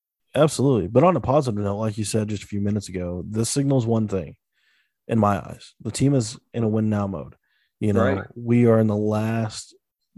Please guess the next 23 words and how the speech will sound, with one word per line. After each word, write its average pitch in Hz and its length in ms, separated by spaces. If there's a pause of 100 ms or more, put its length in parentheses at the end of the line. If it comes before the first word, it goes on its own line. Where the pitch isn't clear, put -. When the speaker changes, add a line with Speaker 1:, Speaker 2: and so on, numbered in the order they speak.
(100)
Speaker 1:
dance 98 640 (580)
of 98 440 (120)
two 127 340
of, 110 300 (1040)
two 143 160
of 127 80
the 113 100
best 113 480 (1160)
players, 127 680 (180)
people 131 380
to 110 160
ever 107 200
put 120 180
on 120 280 (500)
the 110 60
birds 107 260
on 110 80
the 101 80
bat. 101 360 (840)
And 113 320 (1000)
Mozeliak 113 500
doesn't 104 280
want 101 420